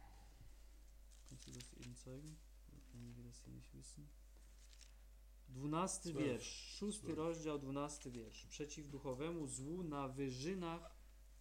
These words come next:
Speaker 1: albo w miejscach niebiańskich”.
Speaker 2: In Hiob eins sehen wir schon die Situation, dass Satan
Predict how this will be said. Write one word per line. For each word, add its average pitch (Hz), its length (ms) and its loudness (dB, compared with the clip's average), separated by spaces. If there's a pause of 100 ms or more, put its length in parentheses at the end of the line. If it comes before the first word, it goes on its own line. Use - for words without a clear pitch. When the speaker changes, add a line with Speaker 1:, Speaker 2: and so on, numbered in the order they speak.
(140)
Speaker 1:
albo 117 260 0
w 117 80 -2
miejscach 143 640 4 (440)
niebiańskich”. 127 840 0 (880)
Speaker 2:
In 113 640 -2
Hiob 196 360 6
eins 190 280 4 (120)
sehen 165 200 0
wir 147 80 0
schon 147 180 0
die 143 80 0
Situation, 160 840 2
dass 123 480 0
Satan 185 600 2